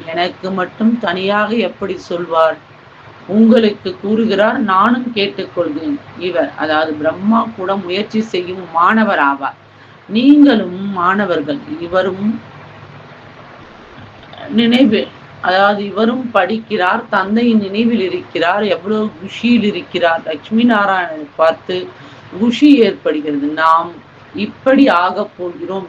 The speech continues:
நீங்கள் இங்கே வந்ததே சொர்க்கத்தின் இளவரசன், இளவரசி ஆவதற்கு.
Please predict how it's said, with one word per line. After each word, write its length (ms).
நீங்கள் 400
இங்கே 380
வந்ததே 640
சொர்க்கத்தின் 680
இளவரசன், 600
இளவரசி 560
ஆவதற்கு. 580